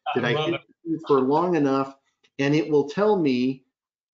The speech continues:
Speaker 2: and it will show me when I should finish brushing because I've done a perfect job with every one of my teeth.
Speaker 1: I love it. I love
Speaker 2: So
Speaker 1: it. I love it.
Speaker 2: it's
Speaker 1: Well,
Speaker 2: an
Speaker 1: it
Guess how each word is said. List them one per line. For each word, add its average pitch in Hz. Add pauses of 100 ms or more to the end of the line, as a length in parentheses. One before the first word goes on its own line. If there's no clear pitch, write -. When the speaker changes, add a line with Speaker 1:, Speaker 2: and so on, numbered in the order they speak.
(120)
Speaker 2:
and 131
it 143
will 131
show 139
me 147
when 139
I 151
should 139
finish 151
brushing 147
because 139
I've 127
done 131
a 123
perfect 160
job 139
with 139
every 135
one 131
of 123
my 113
teeth. 143 (1200)
Speaker 1:
I 240 (680)
love 143
it. 120
I 131
love 139
Speaker 2:
So 139
Speaker 1:
it. 135
I 135
love 131 (640)
it. 190
Speaker 2:
it's 233
Speaker 1:
Well, 175
Speaker 2:
an 202
Speaker 1:
it 226